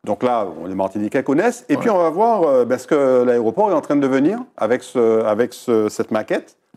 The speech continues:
Speaker 1: euh, ce, ce, ce, ce, ce dessin.
Speaker 2: Ouais.
Speaker 1: Euh, ben, c'est l'aéroport que vous allez peut-être inaugurer avant la fin de l'année.
Speaker 2: Alors, je, je, j'allais dire, je,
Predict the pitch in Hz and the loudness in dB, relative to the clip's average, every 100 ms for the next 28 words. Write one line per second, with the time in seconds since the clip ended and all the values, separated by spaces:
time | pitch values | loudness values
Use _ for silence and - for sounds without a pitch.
0 | - 107 92 95 104 - 110 - 107 107 | -10 -8 -8 -10 -12 -8 -8 -8 -8 -8
1 | - 98 107 113 113 156 220 - 117 - | -10 -8 -6 -6 -4 -4 -4 -6 -16 -18
2 | - 113 110 107 107 101 101 101 98 101 | -10 -4 -2 0 0 0 -2 -2 -2 -4
3 | 98 117 123 - 120 120 117 120 117 117 | -4 -2 -2 0 0 0 0 0 0 -2
4 | 117 117 120 120 180 240 165 127 131 180 | 0 0 0 0 0 -2 0 0 0 0
5 | - 226 190 226 220 196 160 160 180 190 | 0 -2 0 -2 -2 0 2 2 2 2
6 | 156 147 139 151 190 - 202 180 156 143 | 2 0 -2 0 0 0 0 -2 -8 -14
7 | 135 - - 143 131 - - 190 196 226 | -12 -10 -10 -12 -18 -20 -8 -4 -2 0
8 | 214 165 165 143 - - | 0 -4 -12 -14 -8 -6